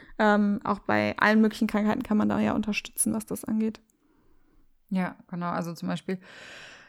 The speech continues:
Speaker 2: ähm, bei Thema Arthrosen oder so weiter, da gibt's ja ganz viele tolle Nahrungsergänzungsmittel. Das ist ja wirklich so ein Thema, wo man viel mit Nahrungsergänzung auch machen kann.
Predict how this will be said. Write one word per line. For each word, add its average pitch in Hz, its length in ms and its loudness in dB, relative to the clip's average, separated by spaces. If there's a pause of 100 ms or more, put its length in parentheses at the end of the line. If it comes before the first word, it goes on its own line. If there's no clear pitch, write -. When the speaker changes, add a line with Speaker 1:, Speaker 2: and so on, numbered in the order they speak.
(220)
Speaker 2:
ähm, 220 400 6
bei 190 300 6
Thema 208 340 6
Arthrosen 226 600 4
oder 190 200 0
so 190 140 -2
weiter, 190 260 2
da 190 80 2
gibt's 190 180 -6
ja 202 60 2
ganz 196 220 0
viele 185 220 -4
tolle 196 260 -2
Nahrungsergänzungsmittel. 190 920 -2
Das 190 120 0
ist - 60 -2
ja 202 120 2
wirklich 208 240 0
so 208 80 -4
ein 190 40 0
Thema, 190 260 0
wo 175 60 -4
man 175 200 -2
viel 233 380 6
mit 208 140 2
Nahrungsergänzung 185 840 -2
auch 170 140 -6
machen 190 260 -4
kann. 190 300 -2